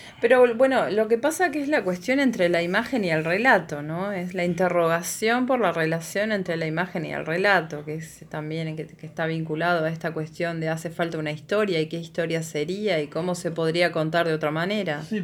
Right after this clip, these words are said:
Speaker 2: pero de la, de la histor-, de la historia de, de, de, de la filmación de los, de los tableaux vivants es muy difícil sacar una historia, ¿no? Es,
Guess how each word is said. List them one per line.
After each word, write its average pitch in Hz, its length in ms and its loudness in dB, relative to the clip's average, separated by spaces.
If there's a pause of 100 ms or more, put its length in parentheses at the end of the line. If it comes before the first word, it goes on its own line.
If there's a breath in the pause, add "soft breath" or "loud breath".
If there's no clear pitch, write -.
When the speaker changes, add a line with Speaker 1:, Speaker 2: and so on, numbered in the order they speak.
Speaker 2:
pero 185 220 -4
de 180 80 -4
la, 180 140 -4
de 170 120 -4
la 180 80 -6
histor-, 202 440 -4
de 165 100 -6
la 160 100 0
historia 208 460 0
de, 135 840 -10 (1040 loud breath)
de, 139 220 -8
de, 143 400 -8 (580)
de 151 180 -6
la 143 100 -6
filmación 156 640 -4
de 175 100 -2
los, 139 460 -6 (1200 soft breath)
de 151 440 -6
los 160 140 0
tableaux 170 360 0
vivants 208 340 2
es 147 80 -2
muy 165 200 2
difícil 135 380 -2
sacar 139 220 -4
una 139 160 -4
historia, 135 500 -4
¿no? 147 400 -6
Es, 127 100 -12